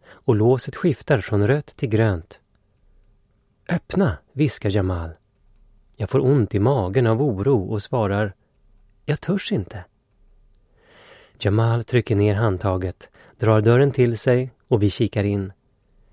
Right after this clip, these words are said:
På det smutsiga golvet sitter en kille i kalsonger och t-shirt. Han är blöt i håret och hans ögon är rödgråtna. Han fryser så han skakar. Vi känner igen honom. Han heter David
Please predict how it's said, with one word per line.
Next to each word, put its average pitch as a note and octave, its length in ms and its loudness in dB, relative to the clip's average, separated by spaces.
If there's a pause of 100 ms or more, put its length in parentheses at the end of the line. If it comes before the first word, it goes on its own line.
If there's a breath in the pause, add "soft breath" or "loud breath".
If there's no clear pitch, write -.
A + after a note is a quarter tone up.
(600 soft breath)
På C3 100 2
det B2+ 100 4
smutsiga C3+ 520 2
golvet C#3 500 0
sitter - 320 0
en A2 180 2
kille G#2+ 400 0
i C3 100 -6
kalsonger D3 680 0
och D3 140 -6
t-shirt. B2+ 580 -4 (800)
Han A#2 180 0
är A#2+ 40 6
blöt A2 380 2
i B2+ 40 2
håret A#2+ 560 0
och A2 120 -2
hans G#2+ 180 0
ögon B2+ 460 0
är A2+ 60 4
rödgråtna. A2+ 840 0 (640)
Han A#2+ 200 -2
fryser B2 480 0
så G2+ 120 -2
han G2+ 140 0
skakar. A2+ 720 -2 (1200)
Vi G2+ 100 -2
känner G#2 300 0
igen G#2 280 0
honom. G2+ 280 -4 (760 loud breath)
Han B2 140 2
heter A2+ 240 2
David A2+ 640 2